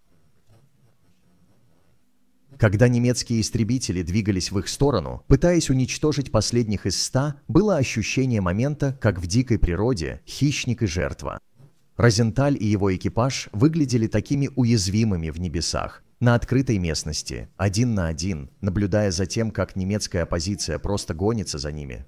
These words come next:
пытаются сбить их. Мы наблюдали за этой звериной атмосферой. Это разворачивалось.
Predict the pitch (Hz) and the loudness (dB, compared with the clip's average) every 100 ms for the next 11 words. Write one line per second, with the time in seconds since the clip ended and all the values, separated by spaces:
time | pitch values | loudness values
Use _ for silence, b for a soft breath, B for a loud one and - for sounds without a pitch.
0 | - 104 104 104 - 90 78 90 107 65 | -2 2 2 2 0 -6 -6 -6 -6 -8
1 | 62 - _ 95 110 104 98 92 110 123 | -12 -20 _ 0 2 2 0 2 2 2
2 | 82 82 95 95 87 82 92 95 95 85 | 0 0 -2 -2 -4 -2 -2 -2 -2 -4
3 | 80 82 - 80 65 62 - _ _ _ | -4 -6 -4 -6 -6 -8 -14 _ _ _
4 | - 131 117 101 80 95 80 - 73 64 | -2 0 0 0 0 0 0 -4 -10 -10
5 | - | -14